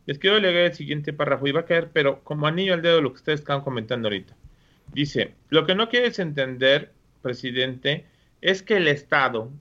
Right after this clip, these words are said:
aún bajo tu gobierno, está capturado por la corrupción y el crimen. No importa que nos quieras hacer pasar el linchamiento mediático como justicia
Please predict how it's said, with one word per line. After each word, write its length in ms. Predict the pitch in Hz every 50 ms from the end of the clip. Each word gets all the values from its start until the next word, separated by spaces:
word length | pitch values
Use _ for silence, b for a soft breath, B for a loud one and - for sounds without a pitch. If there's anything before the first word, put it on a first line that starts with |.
| _ -
aún 300 | 135 147 175 214 233 233
bajo 300 | 233 214 - - 151 147
tu 180 | - - 127 117
gobierno, 680 | 117 110 107 113 123 117 113 110 113 139 135 170 180 - _ _ _ _ _
está 340 | - 147 143 147 - 214 214
capturado 640 | - 220 220 - - 170 160 165 160 160 180 175 151
por 220 | - 151 139 131
la 160 | 127 123 117 -
corrupción 680 | 120 113 107 110 107 - - - - 143 143 143 143
y 80 | 147 151
el 160 | 143 139 135
crimen. 440 | - 165 170 175 170 156 131 107 98 101 101 - _ _ _ _ _ _ _ _ - - - - _ -
No 160 | 156 165 202 240
importa 520 | 247 233 - 220 220 214 220 233 220 220
que 120 | - 175
nos 220 | 151 143 139 135 -
quieras 380 | - 170 170 180 202 185 -
hacer 280 | 175 147 - 165 170 170
pasar 320 | 170 165 151 - 165 160
el 160 | 165 170 165 156
linchamiento 720 | 139 127 127 127 127 117 117 123 131 143 151 151 170 160
mediático 600 | 151 135 123 131 135 135 139 156 147 156 151 147
como 280 | - 127 120 117 120 113
justicia 880 | 113 131 139 131 - - 185 180 160 147 - 131 123 123 139 147 -